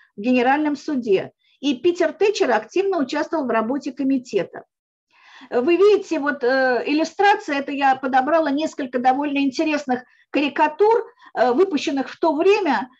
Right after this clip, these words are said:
которая показывала всевозможные вот действия Британии против колоний. В частности, вот здесь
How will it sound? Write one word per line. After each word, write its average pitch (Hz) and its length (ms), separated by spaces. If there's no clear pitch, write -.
которая 370 380
показывала 302 760
всевозможные 285 800
вот 262 180
действия 254 520
Британии 311 640
против 285 380
колоний. 247 500
В 202 60
частности, 330 520
вот 254 180
здесь 302 360